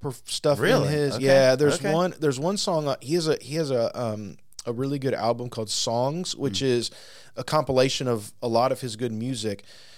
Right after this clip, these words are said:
Speaker 1: And there's a really good, um, there's a couple really good songs where he has some orchestra pieces in there, and then
Speaker 2: Yeah.
Speaker 1: it goes into guitar or piano. Um,
Speaker 2: So it's not, it's not, like,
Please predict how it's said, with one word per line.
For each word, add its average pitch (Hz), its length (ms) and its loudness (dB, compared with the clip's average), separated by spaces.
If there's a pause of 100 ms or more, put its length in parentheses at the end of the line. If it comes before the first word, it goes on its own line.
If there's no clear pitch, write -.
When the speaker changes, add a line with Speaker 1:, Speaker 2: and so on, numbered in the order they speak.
(140)
Speaker 1:
And 131 180 -2
there's 131 160 0
a 120 80 2
really 156 380 0
good, 135 440 0
um, 110 500 -6 (180)
there's 131 160 -4
a 120 40 -8
couple 160 280 -2
really 135 240 0
good 123 160 -4
songs 120 300 -4
where 117 80 -8
he 127 140 -8
has 113 220 0
some - 200 -6
orchestra 127 420 -6
pieces 131 420 -8
in 127 160 -4
there, 123 240 -2
and 120 100 -4
then 117 100 -4
Speaker 2:
Yeah. 90 60 -4
Speaker 1:
it 87 60 -8
goes 120 220 -2
into 127 160 -4
guitar 117 560 2
or 113 60 4
piano. 117 840 0 (560)
Um, 117 400 0
Speaker 2:
So 107 60 -4
it's 123 80 -4
not, 139 260 -2
it's 123 120 -6
not, 135 120 -2
like, 101 180 -4